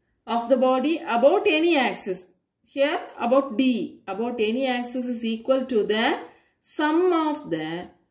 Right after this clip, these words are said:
moment of inertia of a body parallel axis, about a parallel axis through its center of mass and the product of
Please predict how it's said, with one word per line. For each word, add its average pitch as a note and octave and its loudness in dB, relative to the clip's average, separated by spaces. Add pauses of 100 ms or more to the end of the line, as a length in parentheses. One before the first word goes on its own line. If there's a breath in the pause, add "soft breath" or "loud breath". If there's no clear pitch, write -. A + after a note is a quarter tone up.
(460)
moment C4+ 2
of D4 0
inertia A3+ -2 (360)
of A3 -4
a C4+ 2
body G#3+ -2
parallel B3+ 2
axis, D4+ 0 (540)
about A3 -4
a B3 -2
parallel A3+ 0
axis C4+ 0
through B3+ 0
its B3 -2
center F3+ -4
of G3+ -2
mass A#3+ 0 (540)
and C4+ 2
the G3 -2 (440)
product A#3+ 0
of F#3+ -2